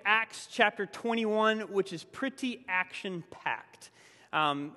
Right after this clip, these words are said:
and while you're turning there, though, I, just by show of hands, how many of it, you in here would label yourself a serious, if not hardcore, Red Sox fan?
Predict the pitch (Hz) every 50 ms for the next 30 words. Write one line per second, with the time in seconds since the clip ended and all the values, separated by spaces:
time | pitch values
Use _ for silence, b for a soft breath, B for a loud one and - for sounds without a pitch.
0 | - - 175 165 175 196 208 226 240 247 247 240 233 226 220 - - 269 269 269
1 | 254 233 208 180 170 160 156 147 135 131 147 175 - - - - - - _ _
2 | _ _ _ _ _ _ _ _ _ - b b b b b b b b b b
3 | b _ _ _ _ _ _ _ _ _ _ _ _ - - 233 233 233 277 -
4 | 311 247 - - 254 220 190 185 160 131 113 110 - - - - - _ _ _
5 | _ _ _ _ _ _ b b b b b b - - 294 349 392 392 403 381
6 | 359 330 302 262 262 277 254 247 220 233 240 262 262 262 233 233 220 202 - 240
7 | 240 226 214 208 196 196 202 196 196 202 196 185 196 190 208 220 226 233 220 226
8 | 220 208 196 185 - - - 208 190 185 185 180 175 - - - - - 190 180
9 | 180 180 170 165 165 165 - - - - - - _ _ - - - - - -
10 | 277 277 277 262 262 254 254 247 247 - - - - 202 180 - - 196 190 185
11 | 165 - - - 208 202 196 190 180 160 - - - 190 175 170 165 156 156 147
12 | 143 - - - - - - 160 151 147 123 - - 127 110 - - - - 104
13 | 101 90